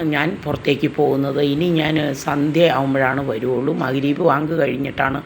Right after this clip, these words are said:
വീട്ടിലേക്ക് വരുവുള്ളൂ, ആങ്ങളുടെ വീട്ടിൽ നിന്ന്. ഇത്, അത് മണിയൻ്റെ പെട്ടിയാട്ടോ. അങ്ങനെ റെഡിയായിരിക്കുകയാണ്. നെസി വന്നു. ആ, നെസി ഞാനും പോകാൻ വേണ്ടി, ഏ, വണ്ടി വെയിറ്റ് ചെയ്യുക കേട്ടോ.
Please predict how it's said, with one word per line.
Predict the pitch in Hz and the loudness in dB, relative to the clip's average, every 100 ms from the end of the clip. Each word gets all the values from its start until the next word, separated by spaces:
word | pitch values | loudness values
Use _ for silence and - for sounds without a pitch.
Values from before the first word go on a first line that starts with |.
| - - - - 160 | -12 -18 -18 -4 0
വീട്ടിലേക്ക് | 156 156 156 175 | 2 2 0 2
വരുവുള്ളൂ, | 156 147 151 147 | 2 2 2 2
ആങ്ങളുടെ | 139 147 147 151 | 0 -2 -2 -2
വീട്ടിൽ | 131 147 139 | -2 -2 -2
നിന്ന്. | 131 131 160 220 | 0 -2 -4 -4
ഇത്, | 214 294 - 220 | -4 -2 0 2
അത് | 254 262 - - - - 277 | 2 -2 -8 -18 -16 -4 2
മണിയൻ്റെ | 226 233 226 254 247 | 4 4 2 0 0
പെട്ടിയാട്ടോ. | 185 - - 185 139 - 143 139 143 143 - - - - - - - - - - | -2 -2 0 2 2 0 -4 -2 -4 -4 -8 -20 -20 -20 -20 -20 -20 -20 -16 -2
അങ്ങനെ | 233 302 330 | 2 6 6
റെഡിയായിരിക്കുകയാണ്. | 320 214 180 202 185 185 151 - 170 151 147 151 160 151 | 6 6 6 6 6 4 2 0 2 2 0 -2 -2 -2
നെസി | 143 143 156 | -2 0 0
വന്നു. | 143 127 135 143 170 151 | 2 0 0 -2 -4 -4
ആ, | 139 139 139 | -2 -2 0
നെസി | 139 127 151 147 | -2 -2 0 0
ഞാനും | 147 143 143 147 - | 2 0 0 -4 0
പോകാൻ | 143 139 143 151 | 4 4 4 2
വേണ്ടി, | 139 139 143 160 | 0 0 0 0
ഏ, | 135 131 | 0 0
വണ്ടി | 127 131 147 170 196 | 0 0 2 2 4
വെയിറ്റ് | 139 127 | 2 2
ചെയ്യുക | - 139 127 | 0 0 2
കേട്ടോ. | 117 113 117 | 0 -2 -6